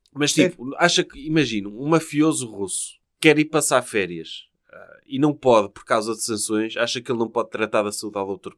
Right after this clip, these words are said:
Speaker 1: Putin?
Speaker 2: Hum, acho que não.
Speaker 1: Acha que não?
Speaker 2: Eu
Speaker 1: Acha
Speaker 2: acho,
Speaker 1: que ele
Speaker 2: eu
Speaker 1: é
Speaker 2: acho,
Speaker 1: imune?
Speaker 2: acho que é imune e acho que as pessoas estão todas do lado do doutor Putin.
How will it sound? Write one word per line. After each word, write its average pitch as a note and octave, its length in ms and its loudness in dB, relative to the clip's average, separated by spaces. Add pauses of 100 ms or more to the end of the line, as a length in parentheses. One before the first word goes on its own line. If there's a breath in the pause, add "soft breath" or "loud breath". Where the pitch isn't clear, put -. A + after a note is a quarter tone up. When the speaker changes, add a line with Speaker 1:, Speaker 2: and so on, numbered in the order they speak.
Speaker 1:
Putin? G2+ 400 -14 (420)
Speaker 2:
Hum, C#4+ 280 -8
acho G3 300 -6
que - 80 -12
não. F#2+ 240 -4 (140)
Speaker 1:
Acha A#2 260 -6
que - 100 -20
não? A2 180 -8
Speaker 2:
Eu C3 140 -20
Speaker 1:
Acha G3 200 4
Speaker 2:
acho, F#3+ 100 0
Speaker 1:
que D3+ 60 0
ele D3 80 6
Speaker 2:
eu A#3 40 10
Speaker 1:
é B3 40 10
Speaker 2:
acho, A#3 180 4
Speaker 1:
imune? C3+ 240 -2 (480)
Speaker 2:
acho - 220 -2
que C4 80 6
é A#3+ 80 8
imune G#3 520 4
e F#3 160 4
acho A3+ 160 4
que - 60 -10
as G#3 80 -2
pessoas A3 220 -4
estão G#3+ 180 -2
todas G3 320 4
do D#3+ 160 -2
lado D#3+ 240 2
do B2+ 40 -14
doutor C#3 360 -4
Putin. G#2+ 500 -8